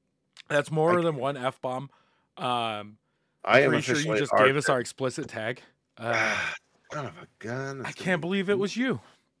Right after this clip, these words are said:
Speaker 1: But I a hundred percent
Speaker 2: I'm
Speaker 1: agree.
Speaker 2: sorry.
Speaker 1: Like, especially in eighty-eight, right? So you've had the, the P G thirteen title out for four years at this point, and how that one,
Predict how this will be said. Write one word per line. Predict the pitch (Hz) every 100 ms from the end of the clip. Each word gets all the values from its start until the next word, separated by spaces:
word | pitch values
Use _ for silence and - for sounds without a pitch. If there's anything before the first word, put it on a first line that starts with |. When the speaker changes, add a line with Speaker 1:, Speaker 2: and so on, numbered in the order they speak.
| _ _ - -
Speaker 1:
But | 160
I | 175
a | 175
hundred | 196 220
percent | 175 175
Speaker 2:
I'm |
Speaker 1:
agree. | 123 135 101
Speaker 2:
sorry. | 98
Speaker 1:
Like, | 120 113 _ _ _ _ -
especially | 165 - 202 226
in | 202
eighty-eight, | 160 147 135 120
right? | 104 127 127
So | -
you've | 127 123
had | 143
the, | 143 135 127
the | 110 117
P | 113
G | 131 135
thirteen | 135 120 131 117
title | 113 113 110
out | 110 113 -
for | 113
four | - 117
years | 110 107 101
at | 101
this | 104
point, | - 104 98 104 _ _ _ _
and | 127 123
how | - 143 170 160 113
that | 131 139 -
one, | 117 110 101